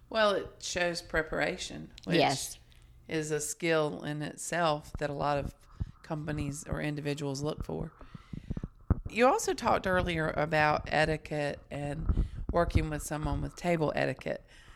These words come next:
Speaker 1: That might be a lost art. And so what, why do you think that's even important?
Speaker 2: Wow. Well, I'll speak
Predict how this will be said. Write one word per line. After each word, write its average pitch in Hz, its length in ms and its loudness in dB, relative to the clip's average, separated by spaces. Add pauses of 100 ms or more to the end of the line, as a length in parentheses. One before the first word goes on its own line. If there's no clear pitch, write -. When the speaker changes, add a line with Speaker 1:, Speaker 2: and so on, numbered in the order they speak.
(220)
Speaker 1:
That 220 320 4 (960)
might 170 360 0
be 196 120 0
a 185 80 6
lost 175 360 2
art. - 500 4 (840)
And 160 480 0 (100)
so 175 420 -2
what, 196 440 2
why 196 200 4
do 214 80 -6
you 208 100 -6
think 196 220 -8
that's 170 220 -2
even 165 220 -4
important? 156 540 -8 (1700)
Speaker 2:
Wow. 160 540 4 (200)
Well, 233 380 8
I'll 175 240 8
speak - 520 6